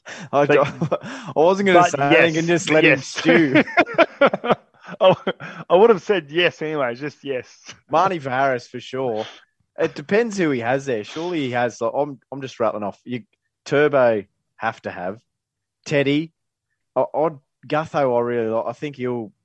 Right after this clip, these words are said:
Speaker 1: go on a bit of a charge without Moses. He seems to score really well
Speaker 2: Hundred percent.
Speaker 1: without Moses, but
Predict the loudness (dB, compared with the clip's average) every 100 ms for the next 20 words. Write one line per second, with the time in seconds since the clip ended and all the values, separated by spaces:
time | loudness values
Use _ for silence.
0 | _ -4 -4 -6 -10 -12 -8 -4 -4 -4
1 | -6 -6 -6 -6 -6 -8 -8 -8 -6 -8
2 | -10 -16 -12 -10 -4 -4 -2 -4 -4 -4
3 | -4 -4 -4 -4 -6 -12 _ -6